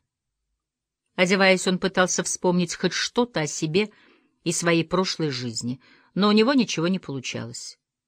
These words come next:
Память хранила лишь то, что произошло после его пробуждения в этой комнате. Хорошо, хоть процесс одевания помог ему обрести равновесие и почувствовать себя более уверенно в вертикальном положении.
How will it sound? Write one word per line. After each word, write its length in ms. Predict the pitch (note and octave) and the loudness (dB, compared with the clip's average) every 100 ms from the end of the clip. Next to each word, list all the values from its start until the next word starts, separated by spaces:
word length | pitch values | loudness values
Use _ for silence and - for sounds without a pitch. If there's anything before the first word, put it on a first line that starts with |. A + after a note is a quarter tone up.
| _ _ _ _ _ _ _ | _ _ _ _ _ _ _
Память 300 | D#3+ D#3+ D3+ | -2 -2 -2
хранила 320 | - D#3 D3+ | -2 -2 0
лишь 240 | D3 C#3+ - | -2 -4 -4
то, 180 | - D3 | -4 -2
что 280 | - - | -2 -4
произошло 600 | C#3+ D3+ C#3+ C#3+ - D3+ | -4 -2 -2 -2 -2 -4
после 320 | D#3+ D#3 - C3+ | -4 -6 -4 -6
его 140 | C3 | -6
пробуждения 720 | - C3+ C#3 B2+ A#2+ A#2+ A#2+ | -8 -8 -8 -8 -6 -4 -4
в 40 | B2+ | -6
этой 200 | - C#3+ | -10 -10
комнате. 600 | - G#3 A#2+ - A2 - _ _ _ _ _ _ _ _ _ _ | -6 -6 -6 -8 -16 -18 _ _ _ _ _ _ _ _ _ _
Хорошо, 440 | _ F#3+ F#3 - A3 | _ 2 4 4 2
хоть 180 | A3 - | 2 2
процесс 380 | G#3 G3+ G3+ | 2 2 2
одевания 480 | G3+ F#3 F#3 A3+ B3+ | 2 2 2 4 2
помог 380 | - D#3 D3 - | 2 -2 -2 -4
ему 140 | D3+ | -4
обрести 560 | C#3+ C#3 D3 - D3+ C3+ - - _ | -2 -4 -4 -4 -4 -6 -10 -20 _
равновесие 880 | D3+ E3 D3 D#3 C#3 C3 - - C3 - _ - | -4 -2 0 -2 -2 -4 -4 -4 -6 -8 _ -8
и 80 | E3 | -4
почувствовать 640 | D#3+ D#3 D3+ D3 - D#3 | 0 -2 -2 -4 -4 -4
себя 360 | - E3 E3+ E3 - _ - | -2 0 0 -2 -8 _ -6
более 440 | D#3 E3+ D#3+ F3+ | 2 4 6 4
уверенно 800 | F#3+ F#3+ F3+ C4 G#3+ D3+ B2+ A#2 - _ _ | 4 2 4 4 4 0 -2 -4 -14 _ _
в 60 | D3+ | -4
вертикальном 800 | D#3 F#3+ - A3 - C#3 B2 C3 | 0 0 0 -4 -2 -4 -2 -6
положении. 680 | - C#3+ C#3+ B2+ A2 A2+ | -4 -6 -4 -6 -10 -12